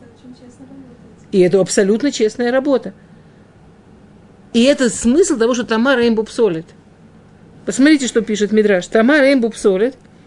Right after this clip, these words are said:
Speaker 2: У Тамары ничего не уходит в помойку, да, ничего не, не, не надо выкидывать. Вот та, э, щас, где это? Э, Берешит Раба, одну секунду.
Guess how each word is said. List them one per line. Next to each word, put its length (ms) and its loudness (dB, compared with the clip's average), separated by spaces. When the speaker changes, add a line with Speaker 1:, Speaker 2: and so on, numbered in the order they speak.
Speaker 2:
У 60 2
Тамары 380 2
ничего 420 0
не 120 2
уходит 420 0
в 40 -20
помойку, 460 -4
да, 160 -4
ничего 380 -4
не, 240 -2
не, 140 -2
не 160 -2
надо 160 -4
выкидывать. 580 -6
Вот 240 -4
та, 140 4
э, 1040 0
щас, 260 -8
где 260 -6
это? 240 -4
Э, 320 -10
Берешит 600 -8
Раба, 400 -6
одну 240 -6
секунду. 600 -8